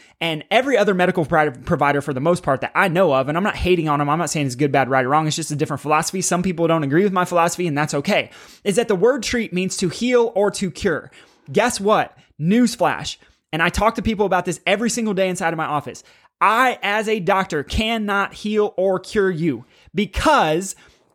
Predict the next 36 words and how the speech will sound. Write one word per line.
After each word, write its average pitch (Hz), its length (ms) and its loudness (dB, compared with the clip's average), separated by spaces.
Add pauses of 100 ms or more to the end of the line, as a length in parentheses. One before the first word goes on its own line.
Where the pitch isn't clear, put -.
your 247 360 2
symptoms, 180 760 -2
the 170 160 -2
things 254 440 -2
that 175 180 -2
people 247 360 0
experience 196 540 0
when 170 80 -4
they 147 100 -4
come 214 220 0
to 226 120 0
our 175 100 2
office 175 340 0
and 151 80 -4
they 139 160 -6
ask 185 240 0
us 190 140 -4
for 160 100 -2
help, 156 260 0 (360)
are 180 160 4
things 214 720 0 (960)
that 165 300 0
come 262 480 2
from 202 500 2
the 190 100 4
body's 190 460 2
natural 220 500 0
response 196 480 0
to 180 60 -6
keep 208 240 -2
it 196 60 -2
safe 180 260 -2
and 170 80 -6
keep 185 180 -6
it 165 60 -8
protected. - 460 -4